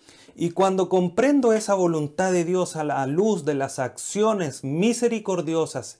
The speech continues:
y llenas de gracia de Dios hacia nosotros, es que yo ese deseo que de Dios o el mandato de Dios de que yo sea santo,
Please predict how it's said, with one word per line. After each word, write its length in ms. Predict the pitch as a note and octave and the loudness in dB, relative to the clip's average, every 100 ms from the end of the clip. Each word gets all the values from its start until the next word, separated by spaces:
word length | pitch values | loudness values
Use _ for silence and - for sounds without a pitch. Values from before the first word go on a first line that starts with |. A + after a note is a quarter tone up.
| - | -12
y 180 | C3 C3 | -8 0
llenas 340 | F#3+ G#3+ F3+ | 0 2 0
de 100 | E3+ | -2
gracia 520 | D#3+ D3+ - A#2 G2+ - - - - | -2 -4 -4 -8 -8 -12 -20 -20 -10
de 220 | B2 C#3 | -2 0
Dios 440 | C3+ F#3 F#3+ - - | 2 2 2 0 -4
hacia 320 | D#3 C#3 D3+ | -4 -2 -4
nosotros, 760 | B2+ A2+ - A#3 F#3+ C#3+ C3+ - - - - - | -4 -6 0 0 0 -4 -8 -16 -20 -20 -18 -2
es 200 | F3+ F3 | 0 0
que 240 | F#3 D#3+ | 0 0
yo 180 | E3+ G#3 | 2 4
ese 260 | G#3+ G3+ F3+ | 4 2 2
deseo 640 | E3+ - F3+ F3+ D#3 - | 2 2 2 4 2 -2
que 180 | C#3+ C3 | -4 -2
de 220 | B2 A#2 | -2 -2
Dios 420 | D3 F#3+ F3 - | 0 2 2 -2
o 180 | B2+ A2+ | -4 -4
el 60 | G#2+ | -4
mandato 640 | G#2 G#2+ G#2+ E3 G#3+ G3+ | -6 -6 0 2 2 2
de 140 | E3 | 2
Dios 400 | D3 D3 C3+ B2 | 2 0 -2 -6
de 220 | A#2 A2+ - | -6 -6 -6
que 180 | A2+ | -8
yo 160 | A#2+ F#3 | -2 -2
sea 300 | F#3+ F#3+ F#3 | 0 0 0
santo, 500 | F#3+ E3+ D3+ D#3 | 0 -4 -2 -4